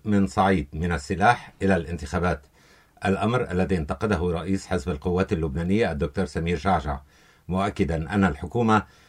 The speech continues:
لم تظهر أي مثابرة ولا أي تصميم على نزع سلاح الحزب.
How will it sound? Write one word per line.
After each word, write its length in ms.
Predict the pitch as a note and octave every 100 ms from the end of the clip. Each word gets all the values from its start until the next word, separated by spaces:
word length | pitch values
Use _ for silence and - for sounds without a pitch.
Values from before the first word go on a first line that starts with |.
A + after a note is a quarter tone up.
| _
لم 240 | G#2+ A#2 G#2
تظهر 440 | - D#3+ A#2+ A#2+
أي 280 | - A#2 C3
مثابرة 580 | G#2+ F2 A#2+ A2 E2+ E2+
ولا 280 | F2+ G#2+ A2+
أي 120 | G#2+
تصميم 540 | - F2 - A2+ B2+
على 220 | E2 E2+
نزع 300 | E2+ G2 F2
سلاح 340 | D#2 F#2+ D#2 -
الحزب. 320 | D#2 - -